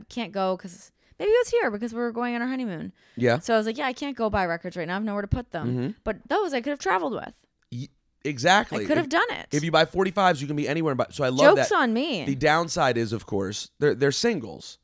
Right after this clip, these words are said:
Speaker 1: Yeah.
Speaker 2: So, like, you're not gonna just l-, turn, li-, leave one on.
Speaker 1: Right.
Speaker 2: You know, you're gonna go hear it and take it off.
Speaker 1: Right.
Speaker 2: Um, which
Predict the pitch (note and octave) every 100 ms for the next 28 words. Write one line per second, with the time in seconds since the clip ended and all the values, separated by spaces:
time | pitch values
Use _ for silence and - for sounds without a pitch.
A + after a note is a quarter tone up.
0 | - F#3+ - F#3 E3 D3+ D3 C#3 - D#3
1 | D#3+ D#3 D#3 C#3+ B2+ F#2 - C3 C3+ A#2
2 | B2 - B2+ D3+ A#2+ B2+ B2 C3+ F2 A#3
3 | A3+ D#3+ F2 _ A#2+ A#2+ B2 C#3+ D3 C#3+
4 | C3 B2 C#3 C3 B2+ - B2+ B2 B2 A2
5 | A2+ G2+ F#3+ G#3 E3+ - _ _ - B2
6 | A#2 A2+ B2 -